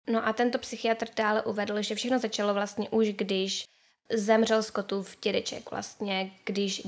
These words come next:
Jackie, je, eh, Scottově matce, zemřel ten otec. Jak víme, Jackie byla poslaná do sirotčince, potom Jackie, když vyrostla, tak dávala své děti k adopci a nechala si jenom Scotta a Johna.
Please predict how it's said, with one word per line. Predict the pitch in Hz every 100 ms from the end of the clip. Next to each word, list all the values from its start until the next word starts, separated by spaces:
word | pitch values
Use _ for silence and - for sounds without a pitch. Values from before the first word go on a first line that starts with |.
| 185
Jackie, | 208 - 285 359 - - _ 330
je, | 208 202
eh, | 196
Scottově | 196 208 208 190
matce, | 190 190 - 240
zemřel | 220 214 214 208 190 185 190 - -
ten | 180 175 -
otec. | 202 - - - - _ -
Jak | 302 294
víme, | 247 247
Jackie | 240 247 254
byla | 247 240
poslaná | 240 233 220 196
do | 190 220
sirotčince, | - 233 233 - 220 214 - 202 196 196 -
potom | 233 226 220
Jackie, | 214 214
když | 196 185
vyrostla, | 214 220 214 214 208
tak | 190 180 - _ _ _ -
dávala | 214 208 208 208 208
své | 220 208
děti | 190 -
k | - -
adopci | 226 226 - - 214 208 - _ _ _
a | 233 220 220 214
nechala | 240 247 240
si | 240 -
jenom | 254 254 254 254 262 - _ _
Scotta | - - - 196 214 277 320 - - _
a | 220 214 196
Johna. | 214 185 -